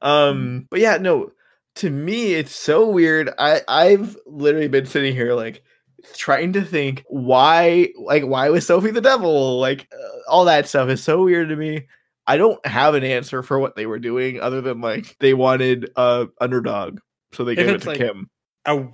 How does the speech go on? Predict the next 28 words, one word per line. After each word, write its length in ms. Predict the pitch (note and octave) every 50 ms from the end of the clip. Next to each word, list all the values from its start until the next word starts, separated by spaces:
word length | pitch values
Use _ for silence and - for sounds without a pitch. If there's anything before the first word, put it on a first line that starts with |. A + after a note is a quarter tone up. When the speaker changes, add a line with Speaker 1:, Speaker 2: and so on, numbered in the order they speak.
| _
Speaker 2:
weird, 520 | - C3+ C3+ C#3 D3+ D#3+ E3+ F3 E3+ D3+ C#3+
bizarre 580 | D#3 D3 C#3 B2+ A#2 A#2 A#2+ A2 A#2 A#2+ B2
pass 400 | A#2+ - C3+ B2 A#2+ A#2+ A#2+ A#2+
the 120 | - B2+ B2
torch 340 | B2+ - C3 A#2+ A#2+ A#2 -
edit 420 | A#2 A#2 A#2+ A#2+ B2 B2 A#2 - -
where 420 | - C3 B2 B2 B2 A#2+ A2+ - _ _ _ _
Kim 260 | - - D3 C#3+ C#3+ C3+
takes, 320 | - D#3 D3 C3+ C3 C3
like, 260 | C3 B2 A#2+ A2+ - - - -
the 240 | C#3+ C3+ B2 C#3
very, 540 | B2+ C3 C3+ B2 B2 B2+ B2+ B2+ B2+ A#2+ - _ -
like, 180 | B2 B2 B2
the 100 | - A#2+
match 640 | A#2+ A#2 A2 G2+ G2+ G#2+ A2+ C3 - - - - -
that 200 | B2 A#2+ A#2+ B2+
is 160 | B2+ C3 C3+
<laughs> 60 | - -
Sophie's 480 | - D#3+ D3 - - E3+ D#3 D3+ C#3
edit 420 | D3 D3 C#3+ D3 D3+ D#3 D#3 - -
and, 140 | - B2 A2+
like, 360 | A2 G#2+ G#2 G#2 G#2 - - - -
maybe 240 | B2 A#2+ A#2 A#2+
turns 300 | B2+ B2+ - B2+ B2+ B2
it 100 | D3+ C#3
into 240 | C3 C3 B2+ A#2+ C#3 C3
a 60 | B2+
fire. 540 | B2 C3 A#2+ A#2+ B2 B2+ B2+ C3 C#3 C#3